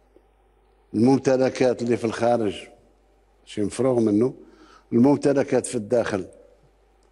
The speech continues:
راكم انتم صحافة بنفسكم راكم تكتشفوا معنا ساعة ساعة أمور اللي ما صرحوش بها حتى أمام العدالة، ولكن رانا نكتشفوها لأن فيه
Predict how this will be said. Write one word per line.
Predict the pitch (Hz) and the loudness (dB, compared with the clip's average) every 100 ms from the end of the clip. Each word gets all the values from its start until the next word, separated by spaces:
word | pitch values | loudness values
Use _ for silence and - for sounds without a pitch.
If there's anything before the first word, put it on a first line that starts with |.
| _ _ | _ _
راكم | 127 120 - | -4 -2 0
انتم | 120 110 117 113 104 | 0 0 0 -2 -2
صحافة | 131 107 123 120 | -4 -4 -6 -4
بنفسكم | 117 120 143 - 143 | -2 -2 -4 -4 -4
راكم | 147 135 127 | -4 -4 -6
تكتشفوا | - - 127 - 139 | -8 -6 -6 -4 -2
معنا | 120 131 139 180 - - _ _ _ _ | 0 2 2 0 -4 -20 _ _ _ _
ساعة | - 143 131 135 | -6 0 0 0
ساعة | - 135 165 | 0 -2 -2
أمور | 143 127 143 190 185 | 0 2 4 4 2
اللي | 160 175 | 4 4
ما | 175 165 143 | 4 2 2
صرحوش | - 147 - 196 175 | 0 -2 0 -2 -2
بها | 190 165 143 | 0 2 2
حتى | 131 170 208 | 0 -2 0
أمام | 202 196 185 175 | 0 0 2 4
العدالة، | 170 165 147 131 127 - _ _ _ _ _ _ _ _ _ _ _ | 4 2 0 0 -4 -16 _ _ _ _ _ _ _ _ _ _ _
ولكن | 180 190 196 202 | 0 2 4 2
رانا | 202 202 196 | 4 4 2
نكتشفوها | - 156 - 190 151 | 0 -6 -2 0 2
لأن | 143 143 143 | 4 4 4
فيه | - 190 180 143 | 2 2 2 0